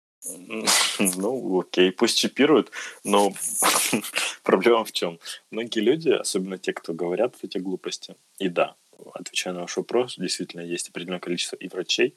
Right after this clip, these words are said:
и знакомых, и просто людей, которые действительно в это верят, причем на полном серьезе. К счастью, большинство из знакомых, в том числе врачей, относятся к этому с иронией.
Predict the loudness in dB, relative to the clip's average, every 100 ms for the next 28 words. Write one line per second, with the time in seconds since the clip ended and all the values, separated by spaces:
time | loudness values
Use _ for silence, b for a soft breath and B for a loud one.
0 | _ _ _ _ _ _ -10 -8 -8 -4
1 | -2 -4 -10 -16 -14 -12 -8 -8 -4 -4
2 | -4 -8 -6 -6 -8 B B B B -6
3 | -4 -4 -4 -4 -4 -2 2 2 2 _
4 | -8 -6 -6 -4 -6 -4 -10 -8 -10 -10
5 | -20 _ -4 2 2 2 -2 -2 -4 -6
6 | -10 0 0 0 -8 -12 -12 -12 -4 -4
7 | -4 -18 _ -14 -4 -4 -4 -4 -2 -2
8 | -2 -6 -6 -10 -12 -10 -6 -6 -8 -6
9 | -8 -8 -18